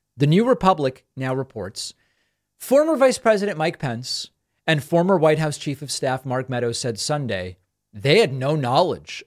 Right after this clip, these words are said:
of then President Trump declassifying a large number of documents, completely undermining the former president's main defense in the Mar-a-Lago case. So, so understand the, the context here. As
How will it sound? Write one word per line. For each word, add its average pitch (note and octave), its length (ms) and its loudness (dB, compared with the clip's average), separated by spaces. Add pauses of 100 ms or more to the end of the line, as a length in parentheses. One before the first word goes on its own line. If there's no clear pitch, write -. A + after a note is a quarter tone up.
of B2 180 -4
then C3+ 200 -2
President B2+ 480 -4
Trump A#2+ 320 -6
declassifying A2+ 920 -6 (100)
a C3 100 0
large B2 380 0
number A2+ 340 -4
of G2+ 120 -8
documents, G2 720 -10 (480)
completely E3+ 600 0
undermining B2+ 560 -2
the A2 100 -6
former B2 300 -4
president's A#2 500 -6
main A#2+ 240 -4
defense G#2+ 720 -6
in B2 120 -4
the A2+ 60 -4
Mar-a-Lago F#2+ 600 -4
case. - 480 -12 (640)
So, - 220 -8
so D3 400 2
understand D3 720 -2
the, B2 200 -2
the - 120 -12
context A#2+ 600 -4
here. D#2 240 -10 (600)
As D3+ 380 0